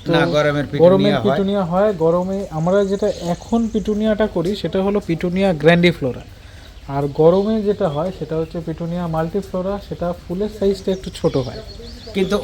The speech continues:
Speaker 2: অনেকগুলো কালার পাওয়া যাবে, আর ইন্ডিভিজুয়াল কালার হবে না, মিক্সড কালার কিন্তু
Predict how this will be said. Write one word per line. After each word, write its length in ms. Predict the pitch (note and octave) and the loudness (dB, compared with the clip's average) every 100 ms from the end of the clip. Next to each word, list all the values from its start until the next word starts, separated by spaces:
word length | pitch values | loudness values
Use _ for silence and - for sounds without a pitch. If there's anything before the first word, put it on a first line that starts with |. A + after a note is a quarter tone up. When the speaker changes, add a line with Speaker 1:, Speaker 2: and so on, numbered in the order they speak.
| E3+ | 0
Speaker 2:
অনেকগুলো 360 | F#3 F3 F#3 | 0 2 2
কালার 300 | F3+ E3+ E3 D#3 | 2 4 4 4
পাওয়া 160 | E3+ E3 | 4 4
যাবে, 240 | E3+ E3+ G#3 - - - B2+ | 4 0 -6 -10 -16 -6 0
আর 80 | D3+ F3+ | 2 4
ইন্ডিভিজুয়াল 440 | G3+ G#3+ G#3 G#3+ G3 | 4 4 4 2 2
কালার 200 | F#3+ F#3 | 0 2
হবে 120 | E3 D#3+ | 0 0
না, 40 | A#2+ C#3 | -2 -2
মিক্সড 220 | F3+ - | -4 -4
কালার 220 | F#3 E3+ D3 | 0 0 0
কিন্তু 180 | D3+ C3+ | -4 -4